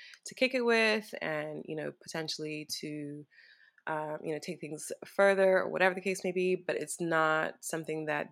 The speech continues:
they saw as a real investment. Um, you know, I wasn't marriage material or, or wifey or whatever, you know, somebody would wanna call it. Um, and I've spoken to other,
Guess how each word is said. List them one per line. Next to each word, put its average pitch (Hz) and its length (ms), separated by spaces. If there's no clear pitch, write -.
they 151 260
saw 147 720
as 147 520
a 170 100
real 156 360
investment. 143 840
Um, 147 460
you 151 80
know, 151 80
I 143 80
wasn't 165 260
marriage 151 460
material - 720
or, 143 340
or 143 440
wifey 143 640
or - 100
whatever, 151 500
you 151 140
know, 147 320
somebody 156 280
would 143 140
wanna 147 160
call 147 320
it. - 240
Um, 147 480
and 156 140
I've 156 380
spoken 170 560
to 156 280
other, 151 540